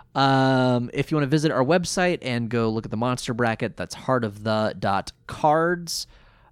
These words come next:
Uh, yeah, if you wanna listen to the other show that Lauren and I do together, that's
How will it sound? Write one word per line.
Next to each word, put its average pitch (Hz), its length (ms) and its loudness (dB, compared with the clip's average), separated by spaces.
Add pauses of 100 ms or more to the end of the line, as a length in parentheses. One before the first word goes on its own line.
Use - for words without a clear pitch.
(140)
Uh, 139 480 4
yeah, 214 100 6
if 202 100 4
you 208 60 4
wanna 196 80 4
listen 196 220 2
to 170 80 2
the 160 100 4
other 180 140 0
show 185 160 0
that 147 80 0
Lauren 151 200 0
and 175 120 0
I 131 60 2
do 123 140 0
together, 120 300 2
that's 107 180 -4